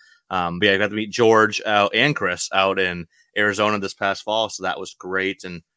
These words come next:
yeah, always, always a pleasure talking baseball with you fine gentlemen. E-, even, well, I'll call Curlin a fine gentleman too. He, he falls into that, <laughs> into the demographic as well. Um, but of course, rounding out the crew today is a man of many faces.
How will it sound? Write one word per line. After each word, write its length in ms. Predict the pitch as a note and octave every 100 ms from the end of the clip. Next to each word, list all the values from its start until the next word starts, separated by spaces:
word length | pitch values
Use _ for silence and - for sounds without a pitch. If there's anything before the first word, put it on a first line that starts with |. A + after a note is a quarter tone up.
| _ _
yeah, 120 | F#2
always, 280 | F2+ G2 G2
always 300 | - G2+ G2
a 60 | F2
pleasure 260 | - F#2
talking 300 | F2 F#2 F#2
baseball 520 | F2 F#2 F2+ - F#2 F#2
with 120 | F2+
you 280 | F2+ F#2 F2+ _ _ _
fine 340 | - G#2+ G2+
gentlemen. 640 | F#2+ F#2 F#2 F#2 F#2 F2+ G2
E-, 60 | F3
even, 460 | A3 D#4+ E4+ D4+
well, 160 | F#3 G3
I'll 160 | F3 B3
call 220 | - B3+
Curlin 340 | - G#2+ G2
a 40 | F#2
fine 220 | - F2
gentleman 300 | E2+ F2 F2
too. 180 | - F2
He, 180 | G#2 C3
he 160 | C#3
falls 300 | C#3+ C#3+ A2+ A2
into 160 | A#2
that, 1500 | C#3 D#3 F3 G3 - C#3+ - - G#3+ C3+ B4 G#3+ - C#3 -
<laughs> 0 | -
into 220 | C3 B2
the 280 | G#2+ D3 B2+
demographic 600 | B2 A2 G#2 G2 G#2 G#2
as 120 | F#2+
well. 380 | F#2+ G2 G2 - _ _ _
Um, 400 | - A2 G2+ G2 -
but 240 | C3+ D3
of 120 | D#3 D3+
course, 260 | D#3+ C#3
rounding 280 | C#3 C3+ B2+
out 100 | B2
the 60 | A#2
crew 200 | - A#2
today 360 | G#2+ G#2 G#2+
is 160 | A2 G#2+
a 120 | A2
man 260 | A2 A#2 A2+
of 160 | G2+
many 220 | A2+ D#3 D3+
faces. 600 | G#2+ G2+ - G#2+ B2